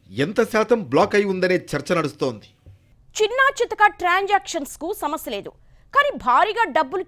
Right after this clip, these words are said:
Speaker 2: చేతులు మారాల్సిన చోట నోట్ల కొరత కనిపిస్తోందా?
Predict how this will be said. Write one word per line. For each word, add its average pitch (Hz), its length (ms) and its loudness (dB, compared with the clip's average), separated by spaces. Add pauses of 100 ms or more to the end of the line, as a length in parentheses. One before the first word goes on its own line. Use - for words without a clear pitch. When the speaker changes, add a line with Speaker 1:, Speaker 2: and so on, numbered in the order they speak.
Speaker 2:
చేతులు 339 220 -4
మారాల్సిన 285 540 0 (100)
చోట 254 300 2 (340)
నోట్ల 269 360 -2
కొరత 269 320 -6
కనిపిస్తోందా? 285 580 -4